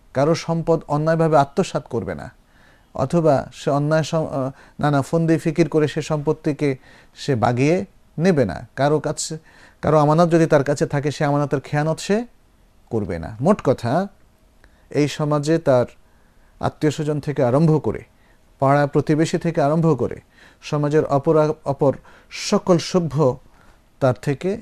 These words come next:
নিরাপদ থাকবেন, তার থেকে নিরাপত্তা পাবেন। অন্য সবাই তার ব্যাপারে নিশ্চিন্ত থাকবে যে ইনি একজন ভালো মানুষ, ফলে তার দ্বারা আমার আক্রান্ত হওয়ার কোনো সুযোগ নাই। এটা হলো ইসলামের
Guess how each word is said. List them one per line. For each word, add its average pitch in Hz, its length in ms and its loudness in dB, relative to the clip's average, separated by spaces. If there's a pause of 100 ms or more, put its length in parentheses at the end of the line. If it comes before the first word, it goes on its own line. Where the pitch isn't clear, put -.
(100)
নিরাপদ 113 480 -2
থাকবেন, 104 420 -6
তার 127 160 -2 (640)
থেকে 170 180 2
নিরাপত্তা 165 560 4
পাবেন। 117 460 -2 (840)
অন্য 156 240 -2
সবাই 208 300 0
তার 190 160 0
ব্যাপারে 165 240 0
নিশ্চিন্ত 160 400 -4
থাকবে 131 440 0 (420)
যে 135 120 0 (100)
ইনি 151 180 2
একজন 151 280 0
ভালো 127 240 0
মানুষ, 156 460 -2 (640)
ফলে 160 360 2 (440)
তার 127 120 2 (320)
দ্বারা 127 420 4
আমার 127 200 0
আক্রান্ত 127 440 -2
হওয়ার 120 200 -2
কোনো 190 220 -4
সুযোগ 123 380 -4 (360)
নাই। 92 360 -6 (1500)
এটা 190 180 4
হলো 196 160 6
ইসলামের 156 440 2